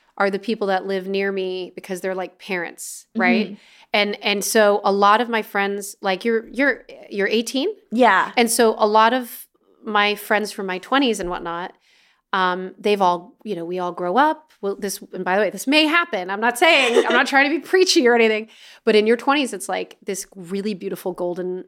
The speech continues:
Speaker 1: age, or it's at least supposed to be if you don't get wrapped up in lots of drama. But it can be this really great space for you to create all these memories. But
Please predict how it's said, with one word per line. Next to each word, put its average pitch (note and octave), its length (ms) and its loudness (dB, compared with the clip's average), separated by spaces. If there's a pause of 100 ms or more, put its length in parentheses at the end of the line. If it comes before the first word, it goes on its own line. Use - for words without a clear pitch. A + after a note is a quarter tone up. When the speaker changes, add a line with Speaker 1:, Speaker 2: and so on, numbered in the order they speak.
(260)
Speaker 1:
age, G3+ 600 -2
or F#3 80 -6
it's - 260 -8
at F#3+ 100 -6
least F#3 240 -8
supposed - 360 -14
to F3+ 60 -16
be G3 180 -12
if A3 120 -12
you - 60 -18
don't F#3 160 -12
get - 140 -10
wrapped F3+ 240 -10
up F3+ 160 -12
in - 240 -14 (520)
lots G3 280 -2
of G3 80 -6
drama. G3+ 420 2 (320)
But A#3 240 2
it A3 140 0
can A#3+ 220 0
be A3+ 220 2
this G#3 220 2
really G3 360 -4 (100)
great F#3 240 -4
space F#3 400 -8
for - 100 -10
you F3+ 60 -4
to F3+ 80 -12
create F3+ 260 -6
all F3+ 80 -2
these F3 200 -6
memories. G3+ 440 -2
But - 520 0